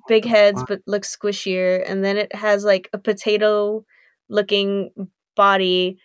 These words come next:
Speaker 1: This picture that I sent you has breasts, it looks like, and then
Speaker 2: Dude,
Speaker 1: it
Speaker 2: you know what that
Speaker 1: has
Speaker 2: one looks like? It looks like, uh,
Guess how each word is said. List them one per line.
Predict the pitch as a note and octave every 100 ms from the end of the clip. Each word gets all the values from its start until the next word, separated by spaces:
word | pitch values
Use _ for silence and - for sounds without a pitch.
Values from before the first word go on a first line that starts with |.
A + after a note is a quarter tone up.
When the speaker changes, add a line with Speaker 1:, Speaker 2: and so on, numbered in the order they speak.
| _ _ -
Speaker 1:
This | B3+ -
picture | B3 A#3 G#3
that | F#3+
I | F#3
sent | G3 F#3+ F#3+
you | F#3+
has | F#3+ F#3 F3 F3 F3 F3+ - - _ _ _ _ _ - F#3+
breasts, | G3 E3 F#3 F#3 - -
it | F#3+
looks | F3+ F3 -
like, | E3 E3+ F#3 _ - - - - B2
and | C3
then | -
Speaker 2:
Dude, | A#2
Speaker 1:
it |
Speaker 2:
you | A#2
know | B2
what | C3+ G#3
that | G#3
Speaker 1:
has | A2+ B2
Speaker 2:
one | B2+ C3
looks | C3+ - C#3+
like? | C#3+ C#3 -
It | A#2
looks | A2 A#2 - -
like, | A#2+ A#2+ A#2 -
uh, | G#2+ G2+ G2